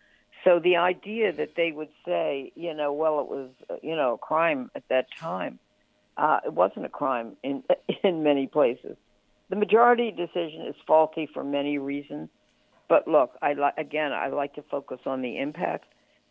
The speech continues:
What are we gonna do to help these women in these states who are not gonna be able to get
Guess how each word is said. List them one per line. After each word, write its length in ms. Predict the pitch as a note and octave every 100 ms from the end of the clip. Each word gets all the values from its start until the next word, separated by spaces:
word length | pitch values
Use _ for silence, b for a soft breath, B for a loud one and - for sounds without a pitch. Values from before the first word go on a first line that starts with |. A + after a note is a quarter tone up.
| _ -
What 240 | C#3+ F3+
are 40 | G3+
we 120 | G3+
gonna 200 | F3+ E3
do 220 | D3 D3
to 80 | C#3+
help 280 | C#3+ C#3+ -
these 140 | C#3+ -
women 380 | C3+ C3+ A2+ -
in 200 | - B2+
these 160 | C3 -
states 380 | - C#3 C3+ - _ _ _ _ _ _ _ _ _
who 340 | D#3 D3+ C3 -
are 140 | C3+
not 300 | C#3+ D3 D3
gonna 160 | D3+ C3+
be 140 | C3
able 100 | B2+
to 80 | B2+
get 320 | B2+ A#2 E2